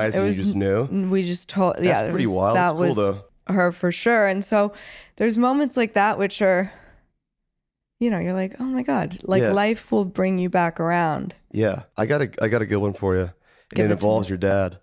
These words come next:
Speaker 2: Okay.
Speaker 1: Okay, which is how I even know you, <laughs> actually.
Speaker 2: That's true. That's how I know you too, actually.
Speaker 1: <laughs> Right. So this would have been, I think it was probably twenty nineteen.
Speaker 2: Yeah.
Speaker 1: I was working on the second season of,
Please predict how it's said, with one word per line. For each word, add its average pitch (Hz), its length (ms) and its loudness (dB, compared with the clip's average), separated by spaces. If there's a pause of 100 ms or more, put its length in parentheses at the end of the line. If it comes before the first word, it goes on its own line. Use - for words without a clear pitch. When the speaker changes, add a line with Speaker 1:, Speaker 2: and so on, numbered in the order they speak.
(380)
Speaker 2:
Okay. 185 480 0
Speaker 1:
Okay, 101 300 0
which 107 180 -2
is 107 120 -6
how 123 220 2
I 110 120 2
even 98 200 -2
know 101 160 0
you, 95 260 0
<laughs> 113 120 -2
actually. - 300 0
Speaker 2:
That's 110 160 0
true. 285 280 0
That's 190 220 -4
how 214 200 2
I 208 180 0
know 214 140 0
you 214 180 -2
too, 262 220 0
actually. - 540 0
Speaker 1:
<laughs> - 20 -4
Right. 120 460 -2 (600)
So 113 560 0 (160)
this - 280 -2
would - 100 2
have 135 120 -2
been, 123 420 2 (320)
I - 220 -12 (100)
think - 60 -8
it - 80 -4
was - 120 -2
probably 123 220 0
twenty 117 460 0
nineteen. 107 800 -2 (220)
Speaker 2:
Yeah. 220 340 0 (200)
Speaker 1:
I 120 300 2
was 113 640 0
working 131 380 0
on 113 520 0 (220)
the 107 100 0
second 113 400 -2
season 107 320 0
of, 98 140 0